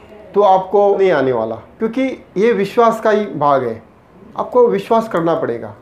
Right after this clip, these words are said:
क्योंकि हमारे अंदर जो अगणित जो क्षमता है, जो नाइंटी परसेंट जो पावर है, वो सब पावर हमारे सबकॉन्शियस माइंड के अंदर है।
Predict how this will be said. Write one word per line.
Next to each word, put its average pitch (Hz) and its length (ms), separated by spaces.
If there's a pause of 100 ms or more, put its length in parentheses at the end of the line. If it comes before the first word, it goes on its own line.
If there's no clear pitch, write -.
क्योंकि 208 580
हमारे 165 340
अंदर 170 460 (160)
जो 180 640 (180)
अगणित 214 340
जो 208 120
क्षमता 170 440
है, 147 200 (120)
जो 160 100
नाइंटी 151 280
परसेंट 180 420
जो 175 120 (100)
पावर 160 280
है, 143 280 (180)
वो 196 80
सब 226 340
पावर 165 460
हमारे 156 460 (180)
सबकॉन्शियस 170 480
माइंड 135 320
के 156 100
अंदर 131 240
है। 107 160